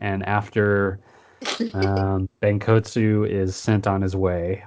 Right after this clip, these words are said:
Speaker 1: and lives forever on his own private island,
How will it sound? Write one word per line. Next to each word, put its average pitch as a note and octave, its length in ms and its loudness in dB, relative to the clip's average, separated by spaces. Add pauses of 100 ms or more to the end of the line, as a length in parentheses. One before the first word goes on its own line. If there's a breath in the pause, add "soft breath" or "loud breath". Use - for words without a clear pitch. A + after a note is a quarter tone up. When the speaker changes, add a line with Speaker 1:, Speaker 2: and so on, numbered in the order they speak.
(540)
Speaker 1:
and F2 260 -8
lives F#2+ 240 -2
forever F#2 540 0
on F2 120 -2
his F2 120 -6
own F2 160 -4
private F#2 300 -2
island, E2+ 480 -6